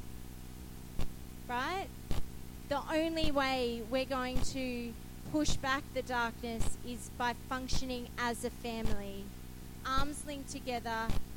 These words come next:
pushing the kingdom of God forward. And I feel like one of the practical ways you can actually grow up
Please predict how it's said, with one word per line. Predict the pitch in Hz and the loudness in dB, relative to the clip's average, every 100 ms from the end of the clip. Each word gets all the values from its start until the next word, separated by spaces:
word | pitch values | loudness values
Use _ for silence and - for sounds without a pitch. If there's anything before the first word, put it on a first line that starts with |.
| - - | -8 -4
pushing | - 294 - 277 262 | 0 0 0 -2 -2
the | 254 | 0
kingdom | 262 262 254 247 | 2 2 0 -2
of | 240 - | -4 -2
God | 240 220 220 - | 2 2 0 -4
forward. | 226 208 190 185 - - - - - - - - - - - - - - - - - - - - - - - - - - - - - - - - - - - - - - - - - - - | 0 4 4 2 -4 -10 -10 -10 -10 -10 -10 -6 2 2 0 -8 -10 -10 -10 -10 -10 -12 -10 0 2 2 0 -10 -10 -10 -10 -10 -10 -10 0 2 2 -2 -10 -10 -10 -10 -10 -10 -10 -2 4
And | 294 | 6
I | |
feel | 311 339 320 | 4 2 4
like | 320 - | 2 2
one | 320 | 2
of | 381 359 | 2 2
the | - | 2
practical | - 302 - - 339 | 4 4 2 -2 -2
ways | 320 330 392 339 | 0 0 -2 -4
you | |
can | 311 302 | -4 -2
actually | 277 - 302 | 2 4 4
grow | 240 240 262 262 | 2 2 4 6
up | 262 302 | 4 2